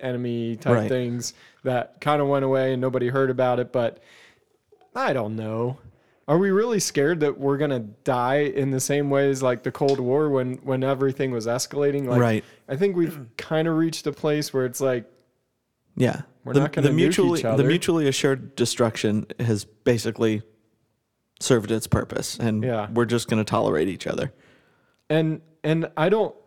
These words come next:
Speaker 1: I don't face any imminent threat. If I lived in Crimea, I would be scared of the Russians.
Speaker 2: Yeah.
Speaker 1: But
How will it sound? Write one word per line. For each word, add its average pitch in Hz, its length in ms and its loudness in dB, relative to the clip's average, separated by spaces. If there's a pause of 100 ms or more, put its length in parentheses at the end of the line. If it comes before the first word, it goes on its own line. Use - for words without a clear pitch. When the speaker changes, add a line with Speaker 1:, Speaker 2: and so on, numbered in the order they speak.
(500)
Speaker 1:
I 156 60 2
don't 202 240 0
face 180 360 0
any 151 240 0
imminent 143 400 0
threat. 156 260 0
If 131 140 -4
I 190 80 4
lived 220 240 0
in 165 80 -2
Crimea, 147 580 -2 (480)
I 151 80 4
would 165 100 2
be 160 80 2
scared 165 300 0
of 143 60 0
the 135 60 2
Russians. 135 440 0
Speaker 2:
Yeah. 131 140 6
Speaker 1:
But 135 340 -2